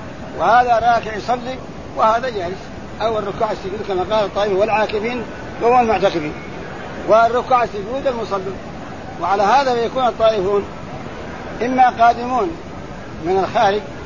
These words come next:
وهم الأغراب للعمرة أو الحج، أو أن إنسان يتطوع يطوف طواف كذلك، طواف قدوم أو طواف تطوع جائز بهذا أيضًا.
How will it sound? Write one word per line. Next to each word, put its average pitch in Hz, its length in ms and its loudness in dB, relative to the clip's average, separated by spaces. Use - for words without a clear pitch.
وهم 220 160 4
الأغراب 208 420 6
للعمرة 247 560 4
أو 269 340 4
الحج، - 220 -2
أو 285 200 8
أن 285 80 0
إنسان 269 440 0
يتطوع 247 480 2
يطوف 233 340 -4
طواف 208 460 4
كذلك، 196 340 -2
طواف 208 220 6
قدوم 240 320 -4
أو 277 80 4
طواف 240 340 2
تطوع 202 320 4
جائز 202 240 2
بهذا 175 260 2
أيضًا. 170 240 -8